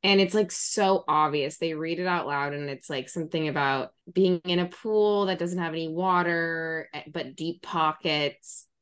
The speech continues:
And it's, like, obvious that the clue is in the pocket of the pool table.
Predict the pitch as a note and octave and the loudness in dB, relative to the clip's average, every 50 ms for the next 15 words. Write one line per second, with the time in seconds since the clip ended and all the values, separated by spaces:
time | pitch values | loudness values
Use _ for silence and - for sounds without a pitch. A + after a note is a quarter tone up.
0 | _ _ _ _ _ _ - F3+ F3 E3+ E3+ D#3 - F3 D#3+ - - D#3 D#3 D#3+ | _ _ _ _ _ _ -2 0 0 2 0 0 -2 -4 -4 -2 0 0 2 2
1 | D#3+ D#3+ D#3 D#3 D3+ - D#3+ - - C#3+ - - _ F3+ E3+ D#3 D3 D3 C#3+ D3 | 2 0 0 0 -2 -4 -6 -8 -10 -12 -12 -10 _ -4 -4 -2 -2 -4 -6 -8
2 | - _ D#3 D3+ D3 C#3+ C#3 C#3 C#3 C3 - - _ - D3+ C#3+ D3 - - - | -10 _ -8 -6 -6 -6 -6 -6 -6 -8 -10 -12 _ -10 -8 -8 -8 -6 -6 -4
3 | D3+ D3 D3 - C#3 C3+ C3+ C3 C3+ - C3+ C3+ - - - - F#3 F3 D#3+ D#3 | -4 -4 -4 -4 -4 -2 -2 -4 -6 -6 -8 -8 -8 -10 -8 -4 -2 0 0 -2
4 | - - C3+ B2+ B2 - - B2 A#2 A#2 A#2 A#2+ B2 C#3 F3 | -2 -4 -4 -4 -4 -4 -6 -6 -6 -6 -6 -6 -8 -10 -12